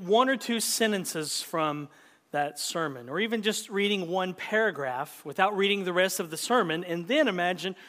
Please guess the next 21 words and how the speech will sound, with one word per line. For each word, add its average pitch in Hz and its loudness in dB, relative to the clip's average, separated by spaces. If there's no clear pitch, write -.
preaching 247 -2
a 175 -2
sermon 180 0
on 196 2
just 214 -4
that 208 2
little 190 0
excerpt 180 -4
that 175 -10
you 185 -8
read. 208 -4
Imagine 214 2
someone 214 0
reading 196 0
my 185 2
sermon 202 0
manuscript 170 -4
from 165 -6
last 151 -2
week 185 -6
and 135 -8